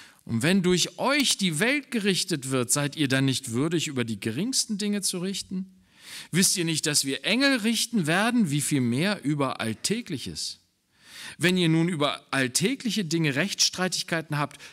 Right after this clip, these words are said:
so setzt ihr die zu Richtern ein, die in der Gemeinde nichts gelten?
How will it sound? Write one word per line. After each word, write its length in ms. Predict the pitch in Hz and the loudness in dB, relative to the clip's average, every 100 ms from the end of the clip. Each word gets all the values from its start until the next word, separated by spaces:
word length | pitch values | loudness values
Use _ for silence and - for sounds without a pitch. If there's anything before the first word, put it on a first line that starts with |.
| - _ | -20 _
so 200 | - 127 | -4 0
setzt 520 | 127 147 170 - - | 2 0 0 -2 -2
ihr 180 | 165 147 | 0 0
die 360 | 135 131 180 240 | 0 -4 -4 0
zu 240 | - 165 | 0 0
Richtern 460 | 135 226 - 240 220 | -2 -4 -2 -2 -2
ein, 320 | 160 180 185 | -2 0 0
die 160 | 160 165 | 0 0
in 80 | |
der 140 | 151 135 | 0 0
Gemeinde 640 | 127 120 120 156 226 233 | 0 0 -2 -2 -2 2
nichts 560 | 170 147 - - - - | 2 0 0 0 -2 -4
gelten? 640 | 120 123 160 - 262 320 | -4 -2 -4 -8 -8 -6